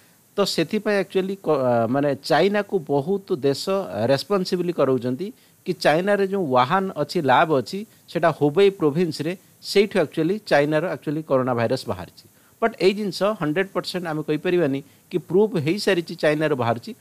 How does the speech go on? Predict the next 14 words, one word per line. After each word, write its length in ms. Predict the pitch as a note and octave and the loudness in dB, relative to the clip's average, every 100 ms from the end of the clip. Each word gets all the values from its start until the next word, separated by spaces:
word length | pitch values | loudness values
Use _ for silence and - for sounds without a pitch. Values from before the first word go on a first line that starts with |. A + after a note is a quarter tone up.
| _ - | _ -6
ବଟ୍ 120 | G3+ | -4
ମୋଷ୍ଟ 380 | E3 E3 A3+ - | 0 2 2 0
ଅଫ୍ 120 | G3 | -2
ଦ 40 | F3+ | -2
ଦେଶ 320 | B2+ C3 - C#3 | 0 -2 -2 -6
କିମ୍ବା 260 | A#2 D3 | -4 -8
କଣ୍ଟ୍ରି 480 | - C3 B2 F3 A3 - _ - | -4 -2 -2 -4 -6 -10 _ 0
ଏଇ 100 | F3 | 2
ଜିନିଷ 240 | G3 F#3+ | 0 -2
ମାନୁଛନ୍ତି 520 | D3 C3 C#3 D3+ G#3 | 0 0 -2 -6 -8
କି 100 | A3+ | -10
ଚାଇନା 400 | - D3 C#3+ D#3+ | 0 2 2 2
ଲ୍ୟାବ୍ରୁ 380 | C3+ A#2+ A2+ C#3+ | 2 2 2 -2
ବାହାରିଛି। 400 | A2+ E2+ - | -6 -8 -14